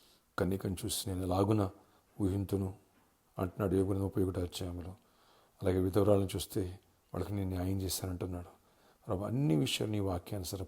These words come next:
పరిశుద్ధత, పవిత్రతను కాపాడుకున్నాడయ్యా. అలా మేము కూడా జీవించి ఫ్రూట్ఫుల్గా మారాలి, దైవ కుమారులుగా మేము సిద్ధపడాలి, అనేకులు దీవెనకరంగా మారాలి. మా వెళుతున్న పోర్చును, మా కళ్ళు తీర్చి, మా సమస్యను సాల్వ్ చేయండి, చీకటాత్మను లయపరచండి.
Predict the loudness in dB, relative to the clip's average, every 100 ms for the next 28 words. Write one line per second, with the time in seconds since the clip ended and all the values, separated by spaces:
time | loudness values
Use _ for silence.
0 | -6 -4 -4 -4 -4 -2 0 0 -4 -6
1 | -6 -6 -6 -8 -8 -6 -6 -10 -14 -20
2 | -20 -20 _ -2 0 0 -2 -2 -2 -2
3 | -2 -2 -6 -10 -12 _ _ _ -2 -2
4 | 0 -2 0 0 -2 -2 -4 -6 -6 0
5 | 0 0 -4 -4 -2 -4 -4 -4 -6 -4
6 | -4 -4 -4 -4 -4 -2 0 0 -2 -2
7 | -2 -2 -2 -4 -6 -8 -12 -18 -20 -20
8 | -20 _ -4 -2 -4 -8 -10 -10 -10 -10
9 | -8 -8 -6 -8 -8 -12 -12 -10 -8 -4
10 | -4 -4 -6 -6 -4 -4 -4 -6 -6 -8
11 | -14 -20 -20 _ -8 -4 -4 -4 -2 0
12 | 4 10 10 10 6 2 -4 -8